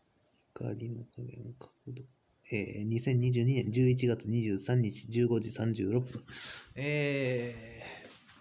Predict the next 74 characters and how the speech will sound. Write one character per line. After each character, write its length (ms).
ー、 20
ま 140
あ、 60
ホ 320
ー 20
ム 60
ペ 120
ー 40
ジ 100
一 160
番 160
見 80
て 80
も 100
ら 120
っ 60
た 100
ら、 200
い 80
ろ 80
い 80
ろ、 180
あ 100
の、 220
記 100
載 160
さ 100
れ 60
て 80
い 40
る 60
の 80
で 60
わ 140
か 100
る 80
か 100
と 80
思 160
い 40
ま 100
す 100
け 100
ど 100
も、 160
ま 220
あ、 80
こ 80
う 80
い 20
う 40
ふ 40
う 60
に 160
雨 240
降 20
っ 40
た 100
り、 120
ま 460
あ、 40
無 140
理 100
の 100
な 140
い、 140
あ 120
の、 540
大 120
雨 160
で 120
は 80
な 80
い 100